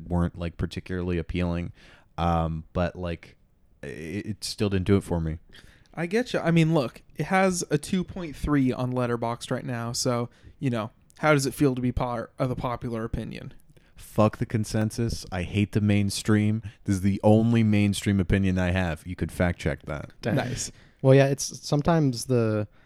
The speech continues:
Speaker 3: contrarian opinion, right, it is to, sometimes you side with the mainstream, sometimes to, you know, give off an appearance that it's not just, you know, calculation.
Speaker 2: Such as
Speaker 1: <laughs>
Speaker 2: the Avengers is a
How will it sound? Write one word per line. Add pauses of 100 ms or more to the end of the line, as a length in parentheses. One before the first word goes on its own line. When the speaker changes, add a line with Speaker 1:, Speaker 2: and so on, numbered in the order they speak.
(220)
Speaker 3:
contrarian
opinion,
right,
it
is
to, (580)
sometimes
you
side
with
the
mainstream,
sometimes
to, (260)
you
know, (220)
give
off
an
appearance
that
it's
not
just, (100)
you
know,
calculation. (160)
Speaker 2:
Such
as
Speaker 1:
<laughs>
Speaker 2:
the
Avengers
is
a